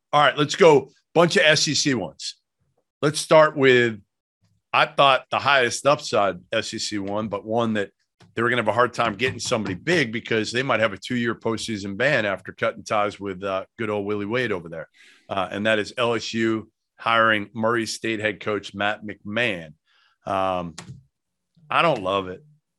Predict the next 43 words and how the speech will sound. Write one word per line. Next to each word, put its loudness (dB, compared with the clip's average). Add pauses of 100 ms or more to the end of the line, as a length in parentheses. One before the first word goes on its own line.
I -8
gotta 2
say, 0
and 2
I 2
like 0
Matt 0
McMahon 0
again, 0 (480)
but -4
not 2
in -2
the 4
S 4
E -4
C, 4
not 6
at 4
L 6
S 0
U. 2 (400)
Like, 2 (480)
Trent 2
Johnson 4
went -2
to 0
L 6
S -2
U -2 (540)
and -4
tried 2
to 0
play 4
it -4
straight 0 (540)
and -10
playing 2
it -4
straight -2
meant -4
no, 2
no 2
cheating, -2